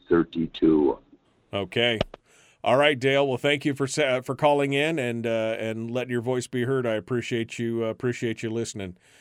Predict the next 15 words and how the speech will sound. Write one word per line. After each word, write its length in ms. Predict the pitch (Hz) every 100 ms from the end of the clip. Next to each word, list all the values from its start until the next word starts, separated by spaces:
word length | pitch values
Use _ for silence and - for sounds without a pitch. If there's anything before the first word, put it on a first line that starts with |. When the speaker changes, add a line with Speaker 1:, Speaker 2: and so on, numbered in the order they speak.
| _ _
Speaker 2:
Uh, 200 | 107 101 104
libertarian, 640 | 139 131 117 147 131 107
by 160 | 104
the 80 | 101
way, 120 | 101
not 200 | 101 107
Republican, 560 | 104 90 110 98 95 92
but 240 | 92 92
close 320 | - 110 107 110
enough, 220 | 101 95
I 80 | 90
guess, 200 | 98 95
for 140 | 101
most 240 | 98 95 -
people. 340 | 90 90